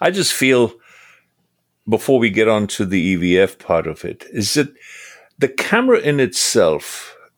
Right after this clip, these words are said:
eh, perfectly well stated that, you know, it was designed to be a module, uh, to be used in either a cage or some other form factor that,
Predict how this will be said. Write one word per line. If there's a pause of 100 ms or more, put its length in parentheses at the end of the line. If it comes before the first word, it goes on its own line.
(200)
eh, (440)
perfectly
well
stated
that,
you
know,
it
was
designed
to
be
a
module, (500)
uh,
to
be
used
in (240)
either
a
cage
or
some
other
form
factor
that,